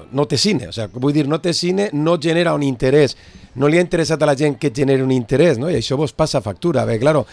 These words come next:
<clears throat> realment no, no se conta o, o se conta mal, o inclús, eh, la gent que estudia, moltes vegades parlem, Santi i jo, que n'hi ha part de la història que se passen, o sea, va, això, pam, pam, pam, en que sapigueu dos cosetes,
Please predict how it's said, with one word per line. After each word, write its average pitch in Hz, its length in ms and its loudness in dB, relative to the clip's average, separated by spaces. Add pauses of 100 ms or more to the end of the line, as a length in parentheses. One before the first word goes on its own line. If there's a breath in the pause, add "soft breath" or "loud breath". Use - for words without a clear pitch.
(500 loud breath)
<clears throat> 165 300 0
realment 147 480 2
no, 151 500 2
no 147 160 2
se 143 180 0
conta 143 640 2
o, 127 240 -8
o 139 60 -6
se 117 160 -6
conta 135 320 -4
mal, 156 360 4 (440 loud breath)
o 123 220 -2
inclús, 135 540 0
eh, 127 300 4
la 110 120 0
gent 127 160 -2
que 135 80 0
estudia, 143 320 2
moltes 135 200 0
vegades 180 180 2
parlem, 135 260 -2
Santi 135 200 -2
i 123 80 0
jo, 185 180 -2
que 139 80 -4
n'hi 123 100 -4
ha 135 60 -2
part 170 340 -4
de 147 120 -4
la 139 80 -2
història 160 340 -4
que 143 120 -10 (440)
se 104 120 -10
passen, 104 400 -4
o - 60 -20
sea, 107 240 -8
va, 170 160 -2
això, 160 160 -2 (460)
pam, 139 140 -8
pam, 139 200 -2
pam, 156 260 2 (380 loud breath)
en 127 100 -8
que 127 100 -4
sapigueu 147 380 2
dos 165 160 0
cosetes, 180 520 0